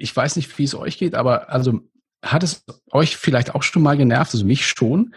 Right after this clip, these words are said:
dass inzwischen so, so mancher da draußen und auch ganz besonders ist das auf Facebook der Fall, sich, äh, zum, äh, durchaus besser wissenden Hobby-Virologen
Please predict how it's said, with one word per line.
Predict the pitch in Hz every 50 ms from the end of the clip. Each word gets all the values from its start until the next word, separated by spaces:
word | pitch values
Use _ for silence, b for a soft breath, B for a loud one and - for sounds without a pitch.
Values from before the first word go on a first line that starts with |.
| B B B B B B B
dass | - 127 123 -
inzwischen | - - - 120 - - 151 - 156 143
so, | 135 139 113 - - -
so | 135 131
mancher | 127 120 110 151 160 202 - - 202 160
da | 160 143
draußen | 127 131 117 104 123 180 175 - 190 185 180 156 127 - - -
und | 131 127 131 -
auch | - 101 -
ganz | - 104 98 123 -
besonders | - 101 101 101 101 95 - 82 - -
ist | - - -
das | 95 -
auf | - 76
Facebook | - - 95 135 - - 104 -
der | - - -
Fall, | - - - - - - 123 135 B B B B B B B B B
sich, | - - 120 120 117 - - -
äh, | 117 113 104 95 92
zum, | - - - 120 117 117
äh, | 123 - - 120 120 120
durchaus | 123 127 - 147 160 170 143 -
besser | - - 151 151 - 147 123
wissenden | 147 147 - 147 143 139 120 123 113 107 - -
Hobby-Virologen | - 165 - 156 120 107 104 110 107 101 101 98 98 95 92 98 101 92 90 90 87